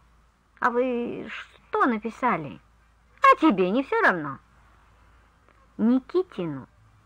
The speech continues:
было далеко не безразлично, что о нем пишут. Но он не решался пререкаться со сторожем. "Трудно работать с хищниками?" заискивающе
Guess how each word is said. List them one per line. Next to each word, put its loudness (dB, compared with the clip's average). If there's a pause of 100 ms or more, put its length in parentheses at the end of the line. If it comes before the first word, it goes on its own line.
было 2
далеко -2
не 0
безразлично, -4
что 2
о -2
нем -2
пишут. -16 (960)
Но 4
он 4
не 2
решался -2
пререкаться -6
со -10
сторожем. -10 (1400)
"Трудно -2
работать -4 (220)
с -20 (140)
хищниками?" -14 (480)
заискивающе -10